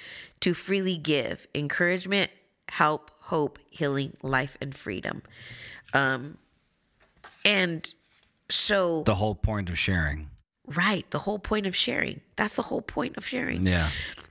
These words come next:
Speaker 1: Not saying you have to share with everybody and every, you should have somebody in your life. Obviously, it's first Christ, it's God.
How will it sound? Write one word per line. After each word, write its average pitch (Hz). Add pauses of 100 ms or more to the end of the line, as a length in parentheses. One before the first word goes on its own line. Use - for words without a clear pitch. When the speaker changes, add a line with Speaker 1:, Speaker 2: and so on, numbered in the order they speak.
(800)
Speaker 1:
Not 240
saying 226
you 220
have 196
to 175
share 165
with 156
everybody 151
and 143
every, 139
you 165
should 185
have 185
somebody 208
in 202
your 180
life. 147
Obviously, 190
it's 160
first -
Christ, 139
it's 160
God. 151